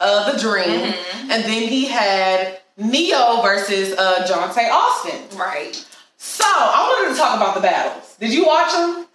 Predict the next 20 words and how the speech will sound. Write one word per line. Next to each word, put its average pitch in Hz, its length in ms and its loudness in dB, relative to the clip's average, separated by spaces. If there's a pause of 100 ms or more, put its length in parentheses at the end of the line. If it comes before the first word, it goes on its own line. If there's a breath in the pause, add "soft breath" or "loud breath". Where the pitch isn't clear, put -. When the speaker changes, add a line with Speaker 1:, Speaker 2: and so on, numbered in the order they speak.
(560 loud breath)
Speaker 2:
I 220 160 2
watched 233 420 0
clips - 480 -6
of 190 200 -2
both 180 260 0
of 180 140 -8
them. 170 180 -4
I 170 140 0
didn't 175 220 -8
watch 165 280 -2
the 185 80 -8
whole 160 340 -4
thing, 160 420 -10
but 185 100 2
Speaker 1:
Mm-hmm. 185 120 0
Speaker 2:
I'm - 60 -6
not 196 220 -4
gonna 190 200 -4
lie. 165 280 -2
Like, 170 140 -4